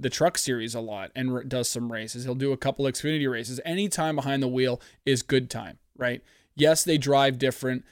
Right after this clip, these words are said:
but just to be able to get the feel of being behind the track, get your adrenaline up, um, be able to enhance. It's just, like, more, how,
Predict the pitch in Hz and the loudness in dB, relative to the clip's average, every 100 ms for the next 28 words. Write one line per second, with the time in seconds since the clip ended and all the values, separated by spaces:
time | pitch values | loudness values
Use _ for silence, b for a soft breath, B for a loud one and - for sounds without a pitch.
0 | b b 139 127 - 147 143 160 - 156 | b b 0 0 -2 -6 2 2 2 2
1 | 156 151 147 143 147 - - 151 147 135 | 4 4 2 0 -4 -4 0 2 4 2
2 | 147 139 135 139 139 143 135 127 - 131 | 2 2 0 0 0 -4 -10 -6 2 2
3 | 131 151 143 160 135 135 131 127 127 127 | 4 0 2 0 2 2 2 2 0 0
4 | 120 - b b b 127 123 123 127 139 | -2 -6 b b b -4 -2 -2 2 4
5 | 139 135 123 - b b _ _ _ _ | 4 2 0 -4 b b _ _ _ _
6 | _ _ _ - 156 143 147 156 165 143 | _ _ _ -2 0 2 0 0 2 2
7 | 190 - 202 175 - 175 185 170 - - | 2 4 6 4 0 -16 -18 -18 -20 -16
8 | 170 175 190 - - _ B B B B | -4 2 2 0 -20 _ B B B B
9 | 170 | -12